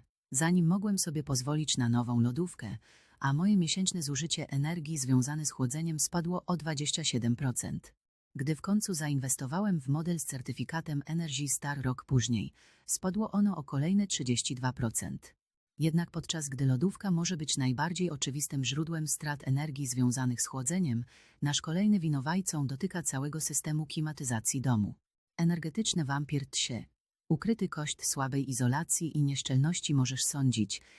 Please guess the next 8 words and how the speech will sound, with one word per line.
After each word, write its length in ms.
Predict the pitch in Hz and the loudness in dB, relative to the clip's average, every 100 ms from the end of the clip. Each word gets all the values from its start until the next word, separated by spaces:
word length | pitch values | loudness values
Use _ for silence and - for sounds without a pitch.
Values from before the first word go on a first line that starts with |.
| - - | -14 -4
że 220 | 139 - | -4 -4
efektywność 640 | 139 131 - 208 202 - 143 | -8 -2 0 2 2 0 -2
energetyczna 640 | 139 123 123 190 - 170 | -2 -2 -2 0 0 0
zależy 380 | 135 131 143 160 | 2 2 2 0
tylko 340 | 190 190 180 | 0 0 0
od 100 | 160 | -2
używanych 520 | 143 127 127 123 127 143 | -2 -2 2 2 2 -2
urządzeń, 600 | 147 185 185 113 104 | 0 2 2 0 -4